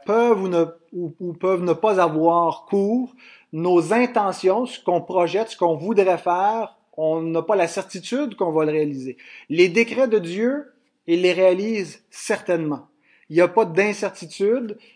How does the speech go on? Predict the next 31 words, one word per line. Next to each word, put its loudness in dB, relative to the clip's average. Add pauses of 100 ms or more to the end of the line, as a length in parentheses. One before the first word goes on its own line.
(120)
il -10
n'y 2
a 2
pas 0
de, 2
de 2
possibilité -2
que -6
ça -2
n'arrive -6
pas. -8 (580)
Euh, -4 (160)
donc, 0 (120)
la -6
première 0
chose -2
qu'on -4
constate -2
sur -6
la -2
providence -2
de -4
Dieu, -4
c'est -4
qu'elle, -2
elle -2
est, -2 (920)
elle -6
est 0
pleinement 0
efficace. -6